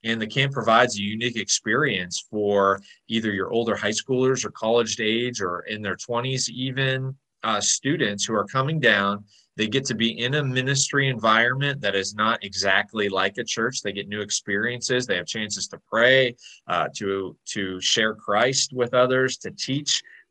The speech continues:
through scriptures, uh, to gain experience and insights from other leaders that we have at the camp. And so we wanna help develop, uh, leaders in your church, uh, as well. And so there's just a lot of unique opportunities.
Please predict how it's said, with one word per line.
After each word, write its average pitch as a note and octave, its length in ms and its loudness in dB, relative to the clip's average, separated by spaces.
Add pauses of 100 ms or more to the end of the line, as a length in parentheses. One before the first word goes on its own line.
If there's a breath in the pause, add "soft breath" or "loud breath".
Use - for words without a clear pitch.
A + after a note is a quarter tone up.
through G#2 140 -4
scriptures, D3 920 0 (240 soft breath)
uh, G2 160 2
to G#2 140 -6
gain A2 240 2
experience A#2+ 680 2
and G#2 100 -10
insights A#2+ 520 2
from G#2+ 160 -10
other A#2 300 0
leaders A2 520 -2
that G2 180 0
we F#2+ 140 -8
have A2+ 480 0 (140)
at A#2+ 340 -2
the G#2+ 100 -6
camp. B2+ 440 -6
And G2+ 100 -8
so G#2+ 160 -2
we A2 160 -2
wanna C3 220 -2
help G#2+ 240 -2
develop, G#2 500 0 (340 soft breath)
uh, G2 160 0
leaders G#2+ 460 -6
in F#2+ 160 -8
your F#2 140 -8
church, - 480 -4 (360)
uh, F2+ 280 -2
as G#2+ 280 0
well. A2 300 0
And F2 100 -8
so G#2 160 -2
there's B2+ 220 -2
just E3+ 200 -2
a C#3 60 0
lot B2+ 220 6
of C3+ 100 -2
unique A#2 280 -6
opportunities. A2 540 -4